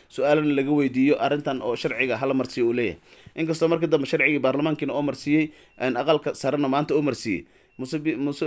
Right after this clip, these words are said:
Muuse Suudi wuxuu yiraahday, en, dadka, en, en, xilka ninka haya Mahad Salaad la yiraahdo, wuxuu, en, xilalka ku taxay beesha uu ka soo jeedo. Marka wuxuu sheegay in Mahad Salaad uu, eh, inta ugu badan laba iyo toban xil oo kala duwan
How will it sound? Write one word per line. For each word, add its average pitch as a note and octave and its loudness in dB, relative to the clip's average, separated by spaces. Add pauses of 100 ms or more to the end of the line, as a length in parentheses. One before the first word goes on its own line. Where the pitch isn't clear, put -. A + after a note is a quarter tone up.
(120)
Muuse D3+ -2
Suudi D#3 0
wuxuu D3 0
yiraahday, C#3 2
en, B2 -4
dadka, D#3 -4 (120)
en, B2+ -6
en, G#2+ -4
xilka D#3 -2
ninka D3+ -2
haya C3 0
Mahad D3 0
Salaad D3+ 2
la C3+ 0
yiraahdo, A2 -2 (320)
wuxuu, C3 -2
en, B2 -2
xilalka D3 0
ku E3+ -6
taxay C3 -2
beesha C3 -4
uu A#2 -4
ka - -12
soo C3+ -6
jeedo. G2 -8 (420)
Marka D#3 0 (280)
wuxuu D#3 -2
sheegay D#3+ 0
in D#3 -2
Mahad D#3+ -2
Salaad D#3 0
uu, C3 0
eh, A2+ -2 (280)
inta E3+ -6
ugu D#3 -2
badan C#3 0
laba C#3+ 2
iyo B2+ -8
toban D3+ -2
xil D#3 -2
oo C3 0
kala C3 -2
duwan C#3+ 0